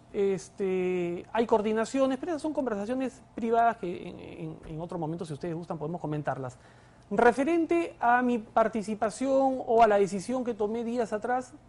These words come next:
soy muy claro en mi carta. He pedido una licencia para poder manejar la mesa de manera más objetiva, más independiente, sin estar sometido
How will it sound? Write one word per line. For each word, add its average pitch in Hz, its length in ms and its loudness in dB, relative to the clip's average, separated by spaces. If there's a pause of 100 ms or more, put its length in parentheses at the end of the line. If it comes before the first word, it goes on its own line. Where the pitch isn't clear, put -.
(500)
soy 262 200 0
muy 262 180 2
claro 226 340 2
en 180 80 -2
mi 165 80 -2
carta. 180 420 -4 (520)
He 175 100 -4
pedido 190 320 2
una 202 160 0
licencia 196 600 -2
para 165 240 -2
poder 170 380 -2 (500)
manejar 170 380 -2
la 190 120 2
mesa 190 260 -4
de 180 60 -2
manera 175 260 -4
más 175 180 -4
objetiva, 214 720 -4 (440)
más 175 200 -4
independiente, 196 880 -2 (340)
sin 247 380 2
estar 233 520 8
sometido 262 960 4